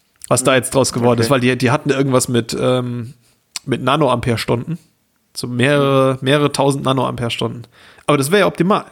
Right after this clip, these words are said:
Speaker 1: ne? Also ich mein, das macht ja genau das, ja.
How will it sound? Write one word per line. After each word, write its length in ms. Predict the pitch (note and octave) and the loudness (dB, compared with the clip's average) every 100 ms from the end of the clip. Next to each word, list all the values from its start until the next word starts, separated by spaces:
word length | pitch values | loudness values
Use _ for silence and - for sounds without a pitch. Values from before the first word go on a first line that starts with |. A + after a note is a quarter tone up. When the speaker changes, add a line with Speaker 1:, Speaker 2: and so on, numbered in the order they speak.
| - | -10
Speaker 1:
ne? 160 | - - | -6 -4
Also 180 | D3 | -4
ich 60 | C3+ | -2
mein, 180 | C#3+ C#3 | -2 -2
das 140 | B2+ | -2
macht 360 | D3+ C#3+ D#3 - | -4 -4 -4 -2
ja 60 | |
genau 300 | B2+ B2+ C3 | -2 -2 -4
das, 480 | C3+ B2+ B2+ - - - | -2 -2 -2 -2 -6 -6
ja. 180 | C3+ | -6